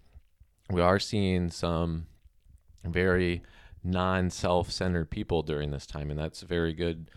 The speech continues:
um, to be able to have. People will c-, continue to stay home and heal. Hospitals will continue to expand. Nurses and doctors are doing their job to the best of their capability.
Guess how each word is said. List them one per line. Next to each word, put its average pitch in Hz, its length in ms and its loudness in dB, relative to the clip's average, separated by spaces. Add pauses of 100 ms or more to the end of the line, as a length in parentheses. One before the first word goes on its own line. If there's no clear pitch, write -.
(340)
um, 80 440 -2
to - 100 -12
be 90 80 -2
able 82 140 0
to 80 80 -6
have. - 560 -2 (480)
People 104 320 2
will 92 360 4
c-, - 120 -10
continue 101 500 0
to 101 80 2
stay 95 240 0
home 92 300 2
and 85 100 0
heal. 117 400 2
Hospitals 90 580 -2
will 90 120 0
continue 85 480 -4
to 76 120 -2
expand. 98 640 -4 (420)
Nurses 90 300 -2
and 87 160 2
doctors 82 400 -4
are 80 140 -2
doing 85 340 -2
their 80 140 0
job 80 480 -2 (260)
to - 80 -8
the 80 100 -6
best 80 260 -2
of 85 60 -4
their 80 100 -4
capability. 92 800 0